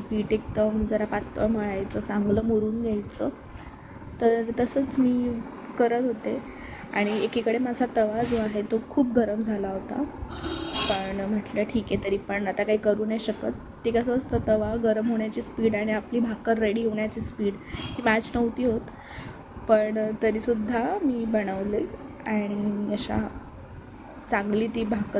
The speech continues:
शिजली पण होती. तो पण व्हिडिओ तुम्हाला पुढे दिसेल. आणि पीठ खरंच जाडसर असल्यामुळे थोडासा प्रॉब्लेम येत होता, पण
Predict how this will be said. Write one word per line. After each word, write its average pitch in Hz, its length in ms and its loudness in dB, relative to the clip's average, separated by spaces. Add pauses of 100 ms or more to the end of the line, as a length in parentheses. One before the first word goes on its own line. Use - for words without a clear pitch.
शिजली 214 440 2
पण 247 200 4
होती. 214 300 0 (220)
तो 214 80 6
पण 214 180 -2
व्हिडिओ 220 300 4
तुम्हाला 214 280 0
पुढे 214 280 2
दिसेल. 208 440 -2 (1400)
आणि 220 160 4
पीठ 262 400 4
खरंच 233 360 2
जाडसर 220 480 2
असल्यामुळे 220 540 0
थोडासा 214 380 0
प्रॉब्लेम 220 400 2
येत 226 140 -2
होता, - 260 -2 (1000)
पण 208 480 -2